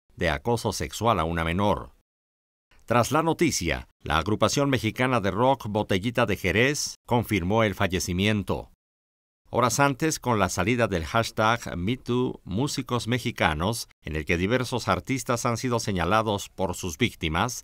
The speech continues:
salió a relucir el nombre de Armando Vega, quien luego tuiteó sobre su determinación.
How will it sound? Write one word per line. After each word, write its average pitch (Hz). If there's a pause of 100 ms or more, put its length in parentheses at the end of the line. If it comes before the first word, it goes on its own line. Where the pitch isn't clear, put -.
salió 85
a -
relucir 101
el 104
nombre 120
de 98
Armando 95
Vega, 110 (160)
quien 87
luego 117
tuiteó 104
sobre 98
su 95
determinación. 92